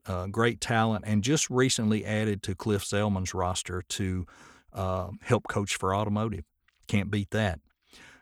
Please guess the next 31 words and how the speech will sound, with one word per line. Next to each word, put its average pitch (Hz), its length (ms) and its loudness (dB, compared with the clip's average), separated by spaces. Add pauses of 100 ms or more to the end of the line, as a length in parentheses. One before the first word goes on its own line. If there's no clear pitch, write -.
Um, 113 340 6
Josh 113 320 6
Alexander. 120 680 4
Josh 110 440 4
is 107 240 2
a, 98 360 0 (100)
a, 104 220 -4
a 110 100 -2
business 117 560 6
guy 113 300 0 (100)
first, - 420 2 (360)
and 98 160 0
that 107 120 2
was 107 160 0
why 107 200 0
I 101 80 0
had 104 180 4
him 104 100 4
on 101 120 2
the 92 80 0
podcast. 113 640 0
We 104 80 0
had 98 100 0
been 95 140 -2
talking 107 320 -2
about 98 320 -4
business 104 420 2
coaching 117 540 0
and 92 160 -2
business 107 460 2
things, 117 500 2